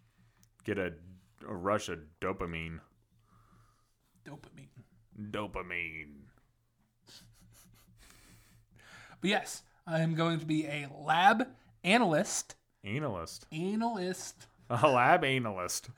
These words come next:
Speaker 1: <laughs> I'm gonna study anals.
Speaker 2: At a metal company.
Speaker 1: Dang.
Speaker 2: So, all
Speaker 1: So
Speaker 2: the different alloys and things I'll be testing to make sure that they are what they say they are.
Speaker 1: Oh, s-,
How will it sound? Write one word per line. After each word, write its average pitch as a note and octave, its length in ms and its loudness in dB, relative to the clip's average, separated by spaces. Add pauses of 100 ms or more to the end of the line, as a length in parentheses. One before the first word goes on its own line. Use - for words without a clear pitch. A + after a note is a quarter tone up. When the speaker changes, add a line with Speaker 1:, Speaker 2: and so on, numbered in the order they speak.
(160)
Speaker 1:
<laughs> - 220 -12
I'm - 1160 -2
gonna C3 260 -2
study B2+ 360 -4
anals. B2 480 -10 (1040)
Speaker 2:
At E3 160 8
a D#3+ 340 10
metal G#3+ 280 6
company. C3+ 400 -6 (1300)
Speaker 1:
Dang. A2 380 -4
Speaker 2:
So, - 220 -14
all C#3+ 300 -6
Speaker 1:
So D#3 240 4
Speaker 2:
the D#3 40 4
different E3 240 0
alloys D#3+ 380 2
and D3+ 120 -6
things D#3+ 320 -6
I'll D3+ 80 -6
be D3+ 120 -10
testing D#3 360 -14
to D3+ 40 -10
make D3+ 160 -12
sure D#3 280 -10
that D#3 140 -14 (640)
they D#3+ 220 -10
are E3 300 -6
what E3+ 220 -14
they F3 180 -14
say - 300 -12
they - 120 -20
are. - 380 -18 (420)
Speaker 1:
Oh, A#2 460 0
s-, - 180 -14